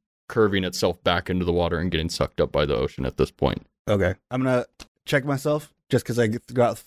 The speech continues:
Speaker 2: thrown off when I was sleeping.
Speaker 1: Yeah.
Speaker 2: Just make sure I've got my goodies.
Speaker 1: Uh, yeah, it appears to be there other than a small,
Speaker 2: <laughs>
Speaker 1: small coin pouch and a willy wand.
Speaker 2: Oh my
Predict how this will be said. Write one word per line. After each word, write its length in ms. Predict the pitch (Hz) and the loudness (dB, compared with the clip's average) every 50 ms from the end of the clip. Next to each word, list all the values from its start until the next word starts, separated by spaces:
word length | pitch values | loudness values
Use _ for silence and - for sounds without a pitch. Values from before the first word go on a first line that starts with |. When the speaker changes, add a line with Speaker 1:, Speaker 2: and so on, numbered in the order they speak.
| _ _ _ _ _ - | _ _ _ _ _ 0
Speaker 2:
thrown 180 | 127 120 117 117 | 2 2 2 2
off 220 | 117 113 110 - - - - _ _ _ | 0 -2 -4 -6 -14 -16 -16 _ _ _
when 120 | - 123 110 | -2 0 0
I 40 | 107 | 0
was 80 | 101 | 0
sleeping. 380 | - 120 117 110 127 127 135 131 - | 0 0 0 2 2 2 0 0 -4
Speaker 1:
Yeah. 260 | - 104 101 92 87 | -2 0 2 2 2
Speaker 2:
Just 180 | 110 113 98 117 | 2 0 -2 0
make 140 | 117 113 104 | -2 -2 -2
sure 140 | - 117 107 | 0 -2 -2
I've 120 | 107 101 | -2 0
got 140 | 110 110 98 | -2 -4 -4
my 120 | 104 101 | -4 -4
goodies. 400 | 101 110 110 110 117 113 - - _ _ _ _ _ _ - - | -2 0 0 0 0 -2 -4 -14 _ _ _ _ _ _ -10 -6
Speaker 1:
Uh, 260 | 110 110 107 107 107 104 | -2 0 2 2 2 2
yeah, 220 | 110 117 110 92 - | 2 2 0 2 0
it 200 | - - 117 107 - | 0 0 0 0 0
appears 220 | - 392 117 110 104 - | 0 0 0 -2 -2 -4
to 80 | 104 | -4
be 120 | 101 101 95 | -2 -2 0
there 220 | 98 95 95 95 | 2 2 2 2
other 160 | 95 95 98 | 2 0 -2
than 160 | 92 92 90 | -2 -2 -4
a 40 | 92 | -4
small, 460 | - - 120 110 107 - 202 196 208 202 170 - | 0 -2 -2 0 0 0 2 0 0 0 -8 -10
Speaker 2:
<laughs> 100 | _ - | _ -12
Speaker 1:
small 480 | - - - - - 123 135 113 120 | -8 -6 -6 -4 0 0 2 2 0
coin 280 | - - 117 107 107 101 | 0 0 0 0 0 0
pouch 440 | - 113 107 110 123 123 - - - - | 0 0 0 0 0 -2 -6 -12 -10 -4
and 300 | 98 95 92 92 92 - | 0 0 2 2 2 0
a 400 | - 87 92 95 95 92 92 95 | 0 0 0 0 0 0 0 -2
willy 300 | 92 92 104 113 107 98 | -2 0 2 2 2 2
wand. 320 | 90 85 82 76 73 85 - _ - | 0 -2 -4 -4 -6 -8 -10 _ -10
Speaker 2:
Oh 320 | 123 127 120 113 110 110 104 | -6 -2 0 0 2 0 0
my 300 | 101 87 71 73 - - | -2 -4 -10 -12 -16 -16